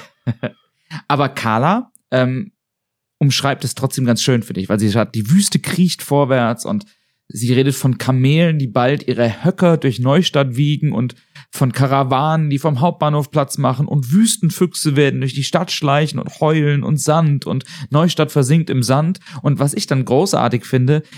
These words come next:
ist die Reaktion der anderen drei Charaktere, die in der Szene sind, nämlich Benjamin, Otto und Herr Tierlieb. Benjamin sagt, "Das glaub ich nicht."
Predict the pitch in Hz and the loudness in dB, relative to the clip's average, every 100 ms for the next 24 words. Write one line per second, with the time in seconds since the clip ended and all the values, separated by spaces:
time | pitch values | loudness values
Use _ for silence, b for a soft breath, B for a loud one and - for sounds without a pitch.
0 | - 135 147 135 123 117 - 139 143 139 | -4 0 2 2 2 0 -2 2 4 4
1 | 117 104 123 - 143 147 117 120 117 117 | 2 0 0 2 2 2 2 0 0 -2
2 | 110 - 123 120 120 113 - 135 117 101 | -2 0 0 0 0 0 0 0 0 0
3 | 98 104 107 - 123 151 156 160 - 131 | 0 -2 -2 0 0 2 2 2 0 -2
4 | 139 104 110 107 156 120 101 _ b b | 0 0 0 -2 -2 -2 -4 _ b b
5 | - 139 190 175 170 143 156 160 - - | 0 2 4 4 2 2 2 0 -6 -20
6 | _ _ _ _ 127 - 131 117 170 147 | _ _ _ _ -4 0 0 2 0 0
7 | 196 320 - - | 0 0 -8 -20